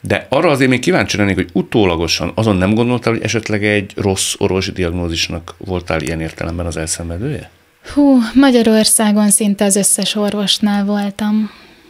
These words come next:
Speaker 2: Nagyon-nagyon
Speaker 1: Még akkor.
Speaker 2: sok, igen. És
Speaker 1: És
Speaker 2: még
Speaker 1: mindenki
Speaker 2: utána is.
Speaker 1: egyöntetűen azt
Speaker 2: Igen,
Speaker 1: mondta,
Speaker 2: mindenki
Speaker 1: hogy itt te nem fogsz
Speaker 2: visszadobta.
Speaker 1: járni.
Speaker 2: Igen. Egy masszőr állt mellém igazából, aki mondta, hogy ő masszírozással segít.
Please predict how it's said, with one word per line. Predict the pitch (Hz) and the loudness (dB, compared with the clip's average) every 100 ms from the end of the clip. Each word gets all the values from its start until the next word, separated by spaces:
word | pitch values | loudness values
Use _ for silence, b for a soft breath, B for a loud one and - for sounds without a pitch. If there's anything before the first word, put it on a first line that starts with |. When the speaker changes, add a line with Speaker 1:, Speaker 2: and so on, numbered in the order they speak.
| B B B B _ _ _ - | B B B B _ _ _ -6
Speaker 2:
Nagyon-nagyon | - 226 - 202 208 202 | 2 4 6 6 4 4
Speaker 1:
Még | 202 | 2
akkor. | - 208 | 2 0
Speaker 2:
sok, | - 226 220 | -2 -2 0
igen. | 226 202 208 208 233 | 0 2 2 0 0
És | 240 | 0
Speaker 1:
És | 214 | 4
Speaker 2:
még | - - | 4 4
Speaker 1:
mindenki | 254 - 208 | 4 2 2
Speaker 2:
utána | 196 190 185 | 4 4 2
is. | |
Speaker 1:
egyöntetűen | 95 - - - 92 85 | 2 2 0 2 2 2
azt | 80 208 | 2 2
Speaker 2:
Igen, | 208 | 2
Speaker 1:
mondta, | 208 214 214 - | 2 2 0 -2
Speaker 2:
mindenki | 240 226 208 139 | 2 4 4 4
Speaker 1:
hogy | 196 | 4
itt | 202 | 4
te | |
nem | 135 117 | 2 4
fogsz | 101 98 - | 2 2 2
Speaker 2:
visszadobta. | 82 80 | 2 2
Speaker 1:
járni. | 85 92 - | 0 -4 -8
Speaker 2:
Igen. | 233 208 214 214 208 - B B B | -2 -2 0 -2 -4 -8 B B B
Egy | 294 269 | 2 4
masszőr | 240 214 - 208 196 190 - | 4 2 2 4 4 4 0
állt | 214 208 202 - | 0 0 0 2
mellém | 202 196 202 202 202 220 233 | 2 4 4 4 2 2 -2
igazából, | 240 214 214 208 208 202 214 233 262 262 | 0 2 2 2 2 2 2 2 0 -2
aki | 190 214 | -2 2
mondta, | 202 190 196 202 | 4 2 2 0
hogy | 202 196 | 2 2
ő | 196 196 202 | 2 2 0
masszírozással | 262 233 - 202 196 196 196 170 - 196 202 | 2 2 2 0 0 0 0 -2 -2 -2 -2
segít. | 247 - 208 202 254 311 - | -4 -2 0 0 0 0 -6